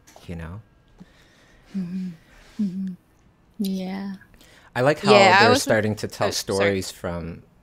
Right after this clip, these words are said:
Speaker 1: different people's points of view now as well. It's like you could tell the same story, but tell it from that slave's point of view now. You know, tell it from the butler's point of
Speaker 2: Mm-hmm.
Speaker 1: view.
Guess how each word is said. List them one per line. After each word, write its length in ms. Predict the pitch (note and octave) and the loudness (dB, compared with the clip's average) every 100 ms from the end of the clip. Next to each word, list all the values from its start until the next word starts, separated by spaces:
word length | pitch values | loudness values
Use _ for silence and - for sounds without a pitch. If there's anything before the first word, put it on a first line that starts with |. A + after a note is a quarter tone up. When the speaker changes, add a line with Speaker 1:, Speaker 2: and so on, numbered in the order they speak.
| - - | -14 -6
Speaker 1:
different 440 | G2 - F2 - | -6 -4 -8 -8
people's 440 | - F#2+ - E2 | -10 -10 -10 -14
points 380 | - - F2 - | -12 -10 -10 -10
of 100 | E2 | -12
view 260 | D2+ F2+ F#2 | -8 -8 -6
now 360 | D#2+ D2 D2 D#2+ | -8 -10 -12 -14
as 220 | D#2 - | -16 -8
well. 340 | F2+ F2 D2+ - | -4 -4 -6 -12
It's 200 | - F#2+ | -12 -8
like 220 | E2 - | -8 -10
you 60 | G2 | -14
could 160 | F#2+ | -14
tell 220 | - G2 E2+ | -12 -10 -10
the 80 | |
same 340 | - - F#2 G#2+ | -10 -10 -8 -8
story, 640 | - A2+ A2 F#2 D#2+ D#2+ - - - | -6 -4 -2 -2 -4 -10 -18 -20 -16
but 160 | G#2 | -14
tell 260 | - C#3+ D3 | -10 -4 -4
it 100 | C#3 | -4
from 420 | - D3 C3+ C3 _ _ - | -4 -2 -2 -4 _ _ -6
that 180 | B2 - | -4 -4
slave's 520 | - C3 C#3+ D3 - | -6 -4 -2 -2 -4
point 300 | A2+ G2+ F2+ | -4 -4 -4
of 120 | E2 | -6
view 320 | F2 D#2 C#2 - - | -8 -8 -10 -16 -12
now. 440 | F#2+ E2 D2+ C#2+ - | -8 -6 -8 -12 -10
You 160 | A#2 | -4
know, 100 | A#2+ | -4
tell 260 | B2 - C#3+ | -4 -4 -4
it 100 | C3+ | -4
from 300 | - C3 B2 | -4 -2 -2
the 140 | A#2 | -2
butler's 520 | G#2 B2 A#2 B2 A#2 A#2+ | -2 2 2 2 2 0
point 300 | A#2 G2+ F#2 | 0 0 -2
of 80 | |
Speaker 2:
Mm-hmm. 40 | G#2 | -4
Speaker 1:
view. 400 | F2 D#2 D#2 | -4 -6 -8